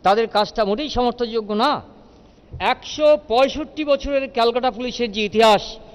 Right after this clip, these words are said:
সেই ইতিহাসের গায়ে তারা কাদা ছিটিয়ে দিয়েছে, কারণ তারা দেবাঞ্জনকে ধরতে পারেনি একবারে। যে ক্যালকাটা পুলিশকে আমরা স্কটল্যান্ড ইয়ার্ডের সঙ্গে সমগোত্রীয় করি, সেই ক্যালকাটা পুলিশ কিন্তু they could not rise to the occasion in apprehending a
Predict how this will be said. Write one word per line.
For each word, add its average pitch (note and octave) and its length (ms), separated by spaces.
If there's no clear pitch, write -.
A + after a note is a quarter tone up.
সেই G#3+ 260
ইতিহাসের A#3 460
গায়ে F#3+ 380
তারা G3+ 320
কাদা C4+ 320
ছিটিয়ে C4 360
দিয়েছে, G#3+ 480
কারণ A#3 260
তারা A3+ 260
দেবাঞ্জনকে G#3+ 600
ধরতে G3 360
পারেনি G3+ 400
একবারে। F#3+ 540
যে A#3+ 340
ক্যালকাটা A3+ 400
পুলিশকে A3+ 360
আমরা G#3 160
স্কটল্যান্ড A#3 560
ইয়ার্ডের A3+ 240
সঙ্গে G#3 240
সমগোত্রীয় A3+ 580
করি, G3 280
সেই A#3 200
ক্যালকাটা A3 380
পুলিশ A3 320
কিন্তু G#3+ 260
they G#3 140
could A3 180
not G#3+ 180
rise A#3+ 280
to A#3+ 40
the G#3+ 140
occasion A#3+ 320
in A#3+ 100
apprehending C4+ 680
a B3 40